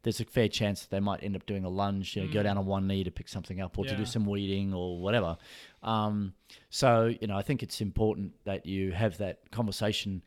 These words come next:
Speaker 1: eventually at some point with the surgeon and saying, "Well, look, I know you didn't want them to do squats for, you know, six weeks, twelve weeks, whatever,
Speaker 2: Mm.
Speaker 1: uh, but we need to head down that path because
Speaker 2: Yeah.
Speaker 1: otherwise this person's never gonna get back to hockey,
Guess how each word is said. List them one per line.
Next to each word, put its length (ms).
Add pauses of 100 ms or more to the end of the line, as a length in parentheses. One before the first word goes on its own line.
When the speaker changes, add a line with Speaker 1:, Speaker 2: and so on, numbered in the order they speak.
(160)
Speaker 1:
eventually 440
at 80
some 160
point 200
with 80
the 60
surgeon 320
and 100
saying, 180
"Well, 120
look, 120
I 40
know 80
you 100
didn't 160
want 160
them 140
to 100
do 260
squats 480
for, 380 (760)
you 120
know, 80 (160)
six 280
weeks, 460
twelve 240
weeks, 200
whatever, 200
Speaker 2:
Mm. 120 (420)
Speaker 1:
uh, 100
but 160
we 60
need 160
to 100
head 280
down 240
that 200
path 480
because 320
Speaker 2:
Yeah. 60
Speaker 1:
otherwise 280
this 140
person's 400
never 180
gonna 220
get 220
back 240
to 260 (260)
hockey, 680